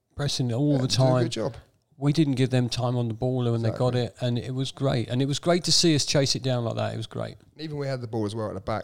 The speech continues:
Speaker 2: or, like, a deep positions in midfield slash defence. <laughs> Mate, I'm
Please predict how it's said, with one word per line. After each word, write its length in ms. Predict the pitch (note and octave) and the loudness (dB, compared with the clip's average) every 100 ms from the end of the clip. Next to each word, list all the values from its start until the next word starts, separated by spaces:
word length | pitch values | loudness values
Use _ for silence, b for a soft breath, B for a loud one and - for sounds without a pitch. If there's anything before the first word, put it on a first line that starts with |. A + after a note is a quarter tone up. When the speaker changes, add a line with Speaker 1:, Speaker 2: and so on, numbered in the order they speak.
| - | -6
Speaker 2:
or, 240 | G#2 G#2 | -6 -6
like, 220 | G2 F#2 | -6 -8
a 40 | F2+ | -8
deep 300 | A2+ A2 G2+ | -8 -8 -10
positions 380 | A2 G#2+ A2 G2+ | -10 -8 -6 -8
in 80 | |
midfield 400 | G2+ F#2+ G#2+ G2+ | -10 -10 -8 -8
slash 300 | G2 A2 G2 | -6 -8 -10
defence. 580 | - G#2 A2 F#2+ - - - _ _ _ _ _ _ _ - | -12 -10 -10 -8 -12 -14 -16 _ _ _ _ _ _ _ -10
<laughs> 200 | - C3 | -6 -4
Mate, 260 | B2 G2+ C#2 | -4 -6 -6
I'm 140 | A#2 | -8